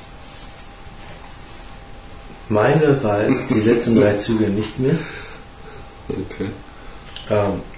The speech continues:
Speaker 1: sie wurde bitter. Das habe ich den Ach, Entschuldigung. Für die Leute, die auf, ähm,
Speaker 2: Entschuldigung?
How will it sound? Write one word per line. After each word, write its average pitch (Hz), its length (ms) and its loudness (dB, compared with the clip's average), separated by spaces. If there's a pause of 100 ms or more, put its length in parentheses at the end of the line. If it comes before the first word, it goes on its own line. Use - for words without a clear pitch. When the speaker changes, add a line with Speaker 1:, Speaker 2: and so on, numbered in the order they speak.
(1900)
Speaker 1:
sie 113 200 0
wurde 104 180 4
bitter. - 460 2 (840)
Das - 180 2
habe 95 140 0
ich 90 120 -6
den 95 440 0 (2500)
Ach, 147 80 4
Entschuldigung. 104 600 2 (1080)
Für 110 120 4
die 127 180 6
Leute, 127 400 4
die 117 320 6
auf, 104 340 0
ähm, 98 360 2 (880)
Speaker 2:
Entschuldigung? 117 840 -2